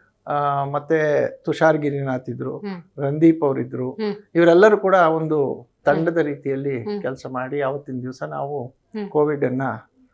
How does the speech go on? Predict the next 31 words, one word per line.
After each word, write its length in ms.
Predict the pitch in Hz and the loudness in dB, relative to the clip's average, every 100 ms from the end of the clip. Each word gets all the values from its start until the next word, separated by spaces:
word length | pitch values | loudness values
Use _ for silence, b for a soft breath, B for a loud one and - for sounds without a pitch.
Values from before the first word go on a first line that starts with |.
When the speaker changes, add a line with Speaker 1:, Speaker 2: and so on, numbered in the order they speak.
| _ | _
Speaker 1:
ಬೆಂಗಳೂರು 480 | 123 127 139 160 147 | -8 -4 -2 0 -2
ನಗರದಲ್ಲಿ 800 | 139 135 135 135 156 147 _ _ _ _ | -4 -4 -4 -4 -4 -6 _ _ _ _
ಕಂಟ್ರೋಲ್ 380 | 147 160 196 202 | 0 4 8 8
ಮಾಡ್ಲಿಕ್ಕೆ 460 | 170 139 139 151 | 6 0 -2 -2
Speaker 2:
ಹಾ. 400 | 131 110 - - | -4 -6 -10 -6
Speaker 1:
ಸಾಧ್ಯ 260 | 208 147 143 | -4 -2 -2
ಆಯ್ತು 360 | 127 147 - 135 | -4 -6 -10 -12
ಅಂತಕ್ಕಂಥ. 380 | 135 _ - 220 - 220 | -12 _ -20 -10 -4 -4
Speaker 2:
ಓಕೆ. 320 | 202 240 233 _ _ _ _ | -4 -14 -20 _ _ _ _
ಸರ್, 140 | 277 269 | 2 2
ಈಗ 140 | 226 247 - | 4 2 2
ಇಷ್ಟೋ 220 | 262 311 | -4 -2
ತನಕ 180 | 330 302 | 0 2
ನಿಮ್ 180 | 285 269 | 2 0
ಜೊತೆ 180 | 240 285 | 0 0
ಮಾತಾಡ್ತಿದ್ದಾಗ 800 | 262 226 269 262 262 196 190 185 208 - | 0 -2 -2 -4 -4 0 0 0 -4 -2
ಆ 60 | 254 | -2
ಸದುದ್ದೇಶ 680 | 254 226 285 - 320 302 285 | 2 2 4 2 0 0 -2
ನನಗೆ 240 | 233 190 | -2 -2
ಗೊತ್ತಾಯ್ತು. 460 | 180 175 180 180 180 | -4 -2 -4 -4 -4
ಅಂದ್ರೆ 220 | 226 285 | 0 -2
ಜನರಿಗೆ 460 | 214 208 214 240 247 | 0 -4 -2 -2 0
ಏನಾದ್ರೂ 340 | 247 254 294 | 2 2 2
ಒಂದು 140 | 269 | -2
ಮಾಡ್ಲೇಬೇಕು, 640 | 202 180 185 208 202 208 226 | -2 -4 -2 -2 -2 -4 -6
ಕೊಡುಗೆ 340 | 220 196 202 | -2 0 0
ಕೊಡ್ಬೇಕು, 460 | 233 220 185 196 240 | -2 -4 -4 -2 -2
ಅದು 140 | 233 | -2
ಧನಾತ್ಮಕವಾಗಿರ್ಬೇಕು 1200 | 180 190 202 214 214 233 214 202 190 170 190 196 | 0 4 4 4 0 -4 0 0 -2 -4 -6 -8
ಅಂತ 140 | 226 196 | -12 -10
ಹೇಳಿ. 300 | 202 196 - | -10 -12 -14